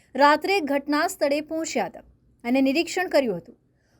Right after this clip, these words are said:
મોટી ખાવડી પાસેના રિલાયન્સ મોલમાં લાગેલી ભયંકર આગ વહેલી સવારે કાબૂમાં આવી ગઈ હતી. ત્યારબાદ જામનગરની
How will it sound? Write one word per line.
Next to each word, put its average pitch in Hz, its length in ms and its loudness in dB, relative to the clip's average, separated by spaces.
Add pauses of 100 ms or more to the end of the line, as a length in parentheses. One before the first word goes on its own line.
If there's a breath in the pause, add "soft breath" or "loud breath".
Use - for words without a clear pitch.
(100)
મોટી 330 380 4
ખાવડી 320 380 2
પાસેના 311 480 0
રિલાયન્સ 285 440 0
મોલમાં 277 600 0 (140)
લાગેલી 269 580 0
ભયંકર 285 540 2
આગ 277 320 4
વહેલી 254 320 0
સવારે 254 400 0 (100)
કાબૂમાં 247 460 0
આવી 214 180 -2
ગઈ 208 160 0
હતી. 240 260 -8 (580)
ત્યારબાદ 294 560 6
જામનગરની 277 680 2